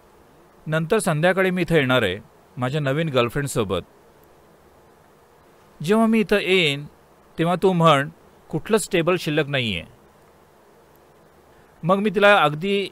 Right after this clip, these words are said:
एका स्वस्त हॉटेलमध्ये घेऊन जाईन, पण एवढे वीस dollar तू ठेव तुझ्याजवळ.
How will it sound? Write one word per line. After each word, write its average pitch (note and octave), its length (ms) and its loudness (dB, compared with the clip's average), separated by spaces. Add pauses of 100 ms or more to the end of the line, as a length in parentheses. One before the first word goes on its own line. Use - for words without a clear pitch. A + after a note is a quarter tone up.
(120)
एका E3+ 180 -6
स्वस्त F3+ 340 -2
हॉटेलमध्ये E3+ 440 0
घेऊन C3+ 260 -4
जाईन, G#2+ 320 -2 (1900)
पण F3 160 -2
एवढे G3 200 2
वीस F3 260 -2
dollar F#3+ 280 2
तू G3+ 80 0
ठेव E3+ 200 0
तुझ्याजवळ. A2 500 -4